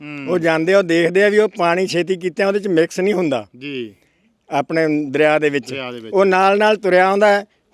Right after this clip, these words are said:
Speaker 2: ਹੁਣ ਉਹ ਜਾਂਦਾ ਹੈਗਾ ਰਾ-, ਇੰਦਰਾ ਗਾਂਧੀ ਕਨਾਲ 'ਚ।
Speaker 1: ਹੂੰ।
Speaker 2: ਉਹਦੇ ਦੋ ਗੇਟਾਂ ਦੇ ਵਿੱਚ ਇਕੱਲਾ ਕਾਲਾ ਪਾਣੀ ਜਾਂਦਾ ਹੈ।
Speaker 1: ਜੀ।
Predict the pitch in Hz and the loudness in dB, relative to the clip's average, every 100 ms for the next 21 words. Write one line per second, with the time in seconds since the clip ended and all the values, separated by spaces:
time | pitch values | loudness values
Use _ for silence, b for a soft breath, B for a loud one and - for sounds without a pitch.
0 | 151 165 214 208 185 175 196 180 185 214 | -4 0 2 2 2 2 2 4 4 2
1 | 196 165 165 165 156 160 175 180 180 196 | 4 0 0 -6 -2 -2 0 0 0 -4
2 | 190 156 147 135 - - _ 139 135 120 | -4 0 0 0 -4 -20 _ -18 -16 -16
3 | 101 - 190 208 175 170 190 185 180 190 | -16 -2 2 2 4 2 4 2 -2 -2
4 | 196 196 - 196 196 202 185 170 175 175 | -2 -4 -2 0 2 2 2 2 2 0
5 | 160 151 131 120 117 110 123 127 | -2 -2 -2 -4 -6 -8 -12 -10